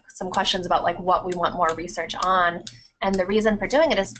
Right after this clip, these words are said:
we strong, let's see here, uh, wow, I had a lot of slides,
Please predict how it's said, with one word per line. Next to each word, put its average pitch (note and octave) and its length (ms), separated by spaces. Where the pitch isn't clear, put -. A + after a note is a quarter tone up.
we C4 200
strong, B3 400
let's G#3 260
see - 80
here, F3 160
uh, C#4 680
wow, - 180
I F3 100
had E3+ 120
a - 40
lot F3 140
of - 60
slides, - 280